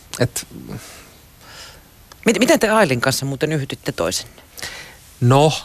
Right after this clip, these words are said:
Speaker 1: tämähän on tietysti niin pieni porukka tää,
Speaker 2: Mm.
Speaker 1: tää tota, muusikkopiiri, että sit törmää toisiinsa. Ja, ja mä oon ollut itse asiassa Ailin loppukonsertissa semmosena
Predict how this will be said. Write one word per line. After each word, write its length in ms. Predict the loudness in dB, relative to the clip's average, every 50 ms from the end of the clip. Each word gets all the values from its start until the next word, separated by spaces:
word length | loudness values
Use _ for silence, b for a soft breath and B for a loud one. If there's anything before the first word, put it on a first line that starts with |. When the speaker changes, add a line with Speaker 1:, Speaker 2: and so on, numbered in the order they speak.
| -16 -20 -20 _ -6
Speaker 1:
tämähän 200 | -4 -4 -2 -2
on 80 | -6 -6
tietysti 320 | -8 -8 -8 -8 -10 -12
niin 240 | -10 -10 -10 -10 -8
pieni 240 | -8 -8 -6 -6 -8
porukka 400 | -8 -8 -8 -8 -8 -10 -12 -12 -6
tää, 160 | -4 -4 -4 -4 -6
Speaker 2:
Mm. 100 | -12 -16 _ _ _ -8
Speaker 1:
tää 140 | -8 -8
tota, 280 | -8 -10 -8 -6 -6 -6 -6 -8
muusikkopiiri, 760 | -10 -8 -6 -6 -8 -8 -8 -12 -8 -6 -6 -6 -6 -6 -8 -10
että 280 | -12 -12 -12 -14 -14 -12 -12
sit 120 | -16 -16 -18 _ _ -10 -8
törmää 380 | -6 -6 -6 -6 -6 -8 -8
toisiinsa. 460 | -8 -8 -8 -6 -8 -8 -8 -8 -8
Ja, 220 | -8 -8 -8 -8 -8 -10 -8
ja 80 | -8 -4
mä 80 | -2
oon 100 | -2 0
ollut 180 | 0 0 -2 -2
itse 140 | -4 -4 -4
asiassa 240 | -6 -4 0 2 2
Ailin 320 | 2 2 0 -2 -4 -4 -10 -14 _ _ b b b b b b b b b b b 0
loppukonsertissa 1160 | 2 2 2 2 -2 -8 -8 -6 0 2 2 2 2 0 -2 -2 -4 -4 -4 -4 -4 -4 -4
semmosena 380 | -6 -8 -8 -10 -8 -8 -10